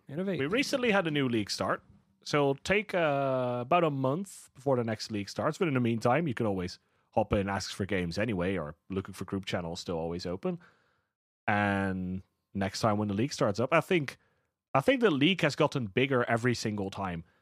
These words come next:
Speaker 2: The
Speaker 1: Yeah.
Speaker 2: only time it got smaller was for a three-week holiday league, but that is because we knew ahead of time that people weren't gonna be there over the holidays.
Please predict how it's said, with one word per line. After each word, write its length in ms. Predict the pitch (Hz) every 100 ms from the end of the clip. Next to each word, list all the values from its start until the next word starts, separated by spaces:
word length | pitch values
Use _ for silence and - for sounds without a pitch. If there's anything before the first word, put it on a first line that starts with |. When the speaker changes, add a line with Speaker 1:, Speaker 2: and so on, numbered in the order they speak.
| _ _ _ _ _
Speaker 2:
The 80 | 113
Speaker 1:
Yeah. 100 | 117
Speaker 2:
only 160 | 180 240
time 240 | 196 185
it 80 | 156
got 160 | 147 -
smaller 340 | 143 139 147
was 180 | 143 127
for 180 | 131 120
a 40 |
three-week 520 | - 123 127 127 120
holiday 460 | - 107 127 165 170
league, 380 | 196 226 190 -
but 200 | 123 -
that 160 | 139
is 120 | 131
because 580 | - 120 - 139 135 110
we 160 | 127 113
knew 320 | 107 120 123
ahead 440 | 117 98 - 139
of 160 | 143 -
time 500 | - 113 123 175 185
that 160 | - 120
people 220 | 131 120
weren't 220 | 110 117 113
gonna 140 | 110
be 100 | 98
there 200 | 95 113
over 160 | 123 131
the 60 |
holidays. 560 | 135 147 151 180 -